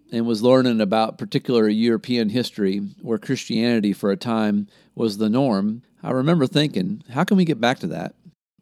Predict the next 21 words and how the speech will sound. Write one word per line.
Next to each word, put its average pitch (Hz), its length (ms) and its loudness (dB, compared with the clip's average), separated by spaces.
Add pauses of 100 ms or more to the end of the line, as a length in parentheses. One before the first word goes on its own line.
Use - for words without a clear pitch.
(120)
And 120 140 -2
then 135 120 2
later, 123 460 4
looking 120 320 2
at 104 140 0
early 120 280 4
American 110 420 2
history, 98 520 -2 (220)
especially 131 480 2
when 107 240 2
put 117 240 0
against 110 340 -2
the 104 80 0
rapid 107 400 0
secularization 104 1160 2
of 104 100 -6
the 104 80 -2
culture 120 420 4
since 101 320 -2
nineteen 110 320 0
sixties, 101 540 -4